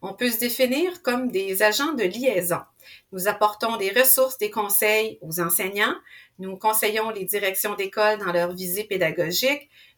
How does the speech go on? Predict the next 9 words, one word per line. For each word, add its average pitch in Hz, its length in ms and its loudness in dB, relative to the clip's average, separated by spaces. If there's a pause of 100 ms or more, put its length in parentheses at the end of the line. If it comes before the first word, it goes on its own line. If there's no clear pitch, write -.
Nous 175 160 -8
travaillons 226 520 2
de 175 80 -2
concert 185 680 -2
avec 165 240 -4
le 175 80 0
ministère 180 560 -2
de 175 80 2
l'Éducation 175 800 -2